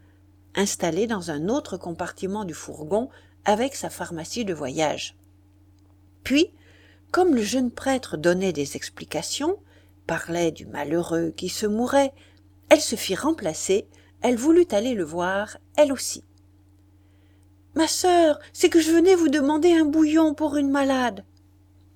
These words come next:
Eh bien, monsieur l'abbé, je vais le porter, marchez devant. » Ils se dépêchèrent,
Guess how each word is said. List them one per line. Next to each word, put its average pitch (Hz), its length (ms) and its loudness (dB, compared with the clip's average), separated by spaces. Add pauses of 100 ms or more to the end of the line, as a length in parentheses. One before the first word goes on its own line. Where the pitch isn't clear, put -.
(440)
Eh 339 100 6
bien, 226 320 6
monsieur 202 260 0
l'abbé, 208 320 4
je 226 100 0
vais 294 140 4
le 330 60 4
porter, 359 560 2
marchez 339 360 4
devant. » 240 380 0 (1400)
Ils 190 100 -4
se - 160 -6
dépêchèrent, - 800 -6